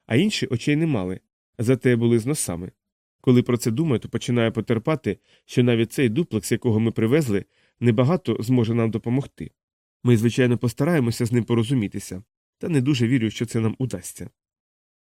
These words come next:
«Увесь зібраний досі інформаційний матеріал треба записати і певним чином класифікувати», зауважив кібернетик. «Інакше ми в ньому потонемо. Мушу сказати, лікар, мабуть, має слушність, але ці скелети,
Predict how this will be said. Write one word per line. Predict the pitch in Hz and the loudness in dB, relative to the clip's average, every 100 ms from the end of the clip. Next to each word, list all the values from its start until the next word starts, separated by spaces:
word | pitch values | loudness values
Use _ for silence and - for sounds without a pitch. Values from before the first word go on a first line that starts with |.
| _ | _
«Увесь | 196 277 254 | 0 2 4
зібраний | 214 180 170 156 | 2 2 2 2
досі | 160 - | 0 0
інформаційний | 139 151 156 156 147 147 139 | 0 0 0 -2 2 2 2
матеріал | 135 156 165 240 - | 2 2 2 2 2
треба | 175 151 - | 0 2 0
записати | 131 139 143 233 - 120 | -2 -2 -2 -4 -2 -2
і | 135 | 0
певним | 208 220 135 | 2 2 2
чином | - 220 147 | 2 0 0
класифікувати», | - 156 180 175 - 156 90 92 - _ _ | 0 -2 -2 -4 -4 -4 -4 -8 -14 _ _
зауважив | 107 117 113 110 110 | -2 2 2 0 -2
кібернетик. | 113 123 101 82 - - _ _ _ _ | -2 -2 -2 -6 -14 -20 _ _ _ _
«Інакше | 208 254 - | 0 2 4
ми | 185 | 2
в | 170 | 4
ньому | 180 170 | 4 2
потонемо. | 165 - 127 98 95 110 _ _ _ _ | 0 0 0 0 -4 -12 _ _ _ _
Мушу | 175 190 190 | 2 2 2
сказати, | - 185 240 - 107 - _ _ _ - | 0 0 0 0 -4 -8 _ _ _ -4
лікар, | 185 185 165 | 0 2 2
мабуть, | 151 170 165 - 143 | 4 2 0 -2 -2
має | 165 156 | 2 2
слушність, | 156 208 190 120 117 - | 2 -2 -2 0 -4 -2
але | 151 156 160 151 143 - _ _ - | 0 2 2 2 -2 -10 _ _ -4
ці | 156 | -4
скелети, | - 151 185 170 107 | -2 0 0 0 -4